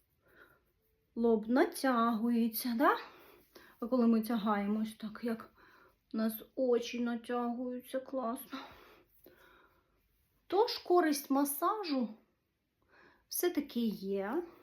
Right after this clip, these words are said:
Головне робити його регулярно і не один <laughs> день. А робити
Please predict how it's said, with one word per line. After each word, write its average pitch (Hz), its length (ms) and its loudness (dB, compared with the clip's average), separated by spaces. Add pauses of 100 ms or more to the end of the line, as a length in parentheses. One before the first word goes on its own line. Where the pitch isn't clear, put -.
(380)
Головне 254 760 2 (920)
робити 247 440 2
його 196 460 -2
регулярно 302 1300 2 (100)
і 302 160 6
не 294 160 10
один 240 380 8
<laughs> - 60 0
день. 226 680 6 (1080)
А 466 380 -2
робити 247 600 4